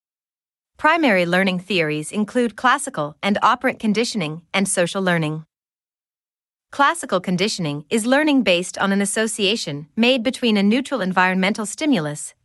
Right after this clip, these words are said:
and a natural stimulus. For example, the Russian psychologist Ivan Pavlov discovered that a dog could be trained to associate the sound of a beating metronome with being fed. Pavlov would start the metronome before presenting the dog with food.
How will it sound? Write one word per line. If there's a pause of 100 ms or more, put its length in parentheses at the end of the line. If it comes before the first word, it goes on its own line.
and
a
natural
stimulus. (880)
For
example, (160)
the
Russian
psychologist
Ivan
Pavlov
discovered (160)
that
a
dog
could
be
trained
to
associate
the
sound
of
a
beating
metronome
with
being
fed. (920)
Pavlov
would
start
the
metronome
before
presenting
the
dog
with
food.